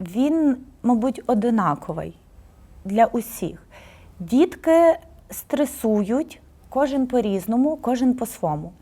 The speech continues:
Е, дітки є дуже індивідуальними, і вони є відображенням того середовища, в якому вони ростуть,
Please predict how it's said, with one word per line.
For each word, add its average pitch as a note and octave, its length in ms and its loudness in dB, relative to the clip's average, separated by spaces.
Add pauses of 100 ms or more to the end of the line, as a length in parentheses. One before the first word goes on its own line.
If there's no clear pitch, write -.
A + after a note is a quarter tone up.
(420)
Е, G#3 320 2
дітки C#4 800 0
є A#3 200 -2
дуже B3 240 -2
індивідуальними, A3+ 1160 2 (160)
і G#3+ 400 -2
вони A3 680 2 (280)
є A3 180 -2
відображенням A#3 1200 0 (300)
того B3+ 220 0
середовища, A#3+ 640 -2
в G#3 40 -2
якому B3+ 340 2
вони A#3 240 0
ростуть, - 540 -6